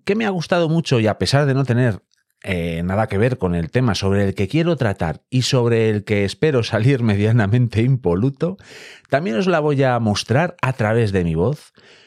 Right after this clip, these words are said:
porque creo que está muy bien. Conjunto de creencias y doctrinas referentes a la vida de ultratumba. No tiene que ver, pero me parece muy guapa esta definición.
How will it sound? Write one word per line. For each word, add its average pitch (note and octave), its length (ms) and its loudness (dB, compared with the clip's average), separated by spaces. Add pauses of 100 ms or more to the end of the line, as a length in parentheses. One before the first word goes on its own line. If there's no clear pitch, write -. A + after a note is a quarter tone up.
(260)
porque B2+ 240 -4
creo D3 260 2
que A2+ 80 -2
está B2 480 -2 (300)
muy G#2 320 2
bien. B1 320 -10 (720)
Conjunto G2 680 -2
de D#2 140 -6
creencias E2+ 640 -4
y F#2 80 -2
doctrinas G#2+ 840 -2
referentes B2 960 0
a G#2 100 -4
la D#2 160 -6
vida E2 380 -2
de D#2 180 -2
ultratumba. D2+ 1080 -4 (760)
No F3+ 200 0
tiene A2 220 0
que A#2 120 2
ver, G#2 400 -2
pero G#2+ 220 0
me G#2 120 0
parece A#2+ 560 0
muy G#2+ 260 2
guapa D2+ 300 -4
esta E2 200 -4
definición. D#2 720 -8